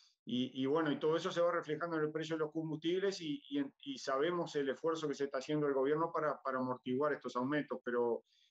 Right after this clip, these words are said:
pero bueno, nos empieza a preocupar que frente a esa devaluación del dólar que, que, que estamos viendo también, este, el aumento de precios, este, que, que es en pesos, digamos, también se traduce en un aumento, este, de precio en dólares.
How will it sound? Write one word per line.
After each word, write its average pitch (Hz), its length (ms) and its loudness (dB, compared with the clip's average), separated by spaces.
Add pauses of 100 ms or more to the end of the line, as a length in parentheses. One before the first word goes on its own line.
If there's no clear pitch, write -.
(100)
pero 127 180 2
bueno, 151 220 2
nos 135 140 -2
empieza 165 360 0
a 170 60 -2
preocupar 175 680 0
que 165 160 -2
frente 151 360 0
a 147 60 6
esa 151 240 2
devaluación 143 680 2
del 147 220 2
dólar 160 320 2
que, 131 240 0
que, 127 160 -2
que - 80 -6
estamos 147 320 0
viendo 165 300 2
también, 160 420 0 (560)
este, 127 400 2
el 127 120 2
aumento 160 420 2
de 156 100 4
precios, 180 680 -2
este, 131 760 0 (460)
que, 117 200 -2
que 127 140 0
es 135 100 -2
en 139 140 0
pesos, 165 280 2
digamos, 170 460 2
también 143 400 2
se 175 220 -2
traduce 180 520 4
en 160 120 4
un 165 100 2
aumento, 165 680 2
este, 135 340 2
de 131 140 4
precio 147 340 -2
en 131 80 0
dólares. 127 500 2